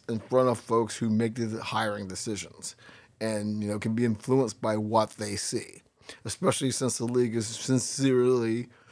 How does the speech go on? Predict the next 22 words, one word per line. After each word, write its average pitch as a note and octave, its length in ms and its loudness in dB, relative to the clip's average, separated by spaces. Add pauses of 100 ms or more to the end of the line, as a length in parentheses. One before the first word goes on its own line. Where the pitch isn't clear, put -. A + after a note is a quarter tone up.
(140)
trying A#2 240 -2
to A2 80 -2
drive A#2+ 380 4
this. - 260 -12 (1600)
Should E3 260 0
some D#3+ 160 2
cynicism E3+ 800 6 (180)
exist C3+ 520 4
on E3+ 180 12
this? F3 280 4 (240)
Hell C#4 300 10
yeah. - 260 -4 (720)
But G3 120 4
for B3 160 8
now, A3+ 460 12 (140)
I'm G#3 200 6
going F#3+ 340 12
to E3+ 80 8
be D#3+ 200 6
an D#3 80 10
optimist. B2 720 2 (1040)
Okay. A2 340 0